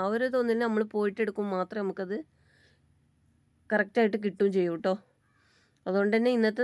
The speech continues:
ന-, എല്ലാം നല്ല മെറ്റീരിയൽ തന്നെയാണ് വരുന്നത്. നല്ലൊരു ലാവൻഡർ ഷെയ്ഡാണ് കേട്ടോ.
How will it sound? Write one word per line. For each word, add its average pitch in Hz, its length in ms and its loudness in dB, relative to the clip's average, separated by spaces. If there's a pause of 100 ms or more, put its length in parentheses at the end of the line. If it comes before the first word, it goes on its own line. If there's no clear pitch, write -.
ന-, - 180 0
എല്ലാം 220 300 4
നല്ല 214 220 4
മെറ്റീരിയൽ 190 460 0
തന്നെയാണ് 180 300 2
വരുന്നത്. 180 340 -2 (4000)
നല്ലൊരു 214 480 4 (260)
ലാവൻഡർ 208 380 4 (100)
ഷെയ്ഡാണ് 175 380 0
കേട്ടോ. 190 180 0